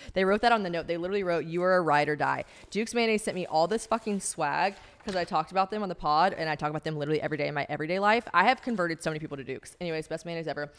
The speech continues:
They sent me a bunch of merch. They sent me, like, beanie, socks, a Duke's mayonnaise, coffee cup, Yeti, hat, stickers that I'm gonna put on my laptop.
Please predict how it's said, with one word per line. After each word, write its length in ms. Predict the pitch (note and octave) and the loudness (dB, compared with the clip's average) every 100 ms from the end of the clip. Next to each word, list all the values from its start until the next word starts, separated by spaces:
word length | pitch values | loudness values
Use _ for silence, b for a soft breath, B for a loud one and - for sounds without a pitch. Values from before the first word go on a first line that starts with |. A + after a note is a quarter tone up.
| b - | b -10
They 80 | |
sent 180 | F#3+ G3 | -6 -2
me 220 | A3+ A#3+ - | -2 -2 -2
a 60 | F3+ | -2
bunch 220 | F#3+ G3+ | -2 -2
of 100 | G#3+ | -4
merch. 240 | F#3+ F#3 F3+ | -2 -2 -2
They 80 | |
sent 160 | F3 F3 | -8 -6
me, 80 | E3+ | -6
like, 260 | D#3+ F3+ - | -6 -8 -6
beanie, 360 | C4 C4 G#3 | -4 -2 -2
socks, 540 | - B3+ B3 A3 - - B B | -2 2 4 4 2 -8 B B
a 100 | G3 | -2
Duke's 260 | F#3 F3 - | -2 -4 -4
mayonnaise, 460 | F#3 F#3+ G3+ G#3 B B _ | -2 0 0 -2 B B _
coffee 340 | - C4+ C4+ A3 | 2 2 2 -2
cup, 400 | A3 G3+ F3 G3 | 4 6 4 -2
Yeti, 680 | F#3+ B3+ B3 A#3 F3+ - | -2 0 0 -2 -8 -8
hat, 420 | G#3 G#3+ B3 - - | -6 4 4 4 0
stickers 400 | - B3 G#3+ F#3+ | -6 0 0 2
that 80 | |
I'm 40 | F#3+ | 0
gonna 120 | G3 | 0
put 80 | A3 | 2
on 40 | |
my 100 | G#3+ | 2
laptop. 500 | G#3+ A3+ A3 E3 - | 4 4 4 2 2